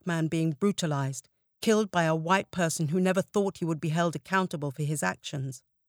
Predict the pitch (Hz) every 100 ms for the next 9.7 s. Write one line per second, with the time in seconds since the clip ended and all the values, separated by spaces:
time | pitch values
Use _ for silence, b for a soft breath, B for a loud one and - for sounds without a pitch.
0 | _ _ _ _ - 175 214 240 233 -
1 | 151 135 233 180 143 - _ _ - -
2 | 190 170 160 160 - - 247 180 127 -
3 | - _ _ _ - 208 - 196 175 165
4 | 156 190 170 131 - 151 160 160 127 120
5 | _ _ _ _ _ _ _ _ b b
6 | b 226 277 - 277 233 175 175 151 175
7 | - - 156 151 143 139 143 170 185 190
8 | - 180 170 - 180 160 156 - 160 151
9 | 151 160 - - 151 160